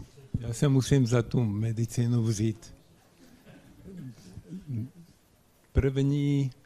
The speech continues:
kdo se tímhletím zabýval, tím evidence-based, byl německý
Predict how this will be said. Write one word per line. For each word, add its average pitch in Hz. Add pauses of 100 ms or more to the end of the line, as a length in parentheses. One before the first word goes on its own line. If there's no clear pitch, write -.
(200)
kdo 113
se 127
tímhletím 120
zabýval, 110
tím 104 (400)
evidence-based, 110 (1040)
byl 117 (1700)
německý 117